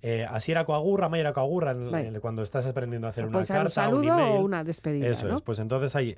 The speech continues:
Speaker 1: agurra para iniciar y agurra para terminar. Y muchas veces lo traen pensado y
Speaker 2: Ya.
Speaker 1: es donde tienen que lucirse.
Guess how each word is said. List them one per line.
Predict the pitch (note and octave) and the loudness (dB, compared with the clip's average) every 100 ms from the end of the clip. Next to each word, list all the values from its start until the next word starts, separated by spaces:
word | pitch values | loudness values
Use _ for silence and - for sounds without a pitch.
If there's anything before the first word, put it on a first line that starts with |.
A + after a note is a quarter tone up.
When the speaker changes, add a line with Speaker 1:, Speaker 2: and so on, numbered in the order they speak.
| - | -6
Speaker 1:
agurra | A2+ A2+ C#3 D3 | -2 0 2 2
para | D3 D3 | 2 0
iniciar | D3 C#3+ F3+ | -2 -4 -2
y | |
agurra | B2 A#2+ B2 G2 | 0 0 0 -2
para | F#2 | -4
terminar. | F#2 F#2 F#2 F#2 - - - - - | -4 -4 -4 -4 -6 -14 -20 -12 0
Y | C3 | 2
muchas | C3+ C#3 | 2 0
veces | C3 C#3+ B2+ | 0 0 0
lo | A#2+ | 0
traen | B2 A#2 | -2 -2
pensado | A2+ G#2 G#2+ A2+ A2+ | -2 -2 -2 0 0
y | G#2 | 2
Speaker 2:
Ya. | E3+ | 2
Speaker 1:
es | |
donde | A#2 A2+ A2 G#2 | 0 0 -2 0
tienen | A#2 A#2 | -2 -2
que | A2+ | 0
lucirse. | G#2 B2 C#3 C3+ E2+ | 0 2 0 0 -6